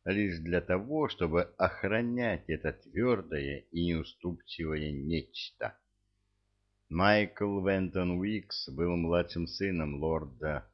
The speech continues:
Манна, издателя, газетного магната и заботливого отца,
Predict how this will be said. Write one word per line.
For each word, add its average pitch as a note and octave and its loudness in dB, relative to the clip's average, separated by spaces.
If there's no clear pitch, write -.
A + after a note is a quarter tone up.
Манна, D#2+ 2
издателя, C3 4
газетного F2 2
магната E2 0
и D2 0
заботливого E2 0
отца, F2+ -2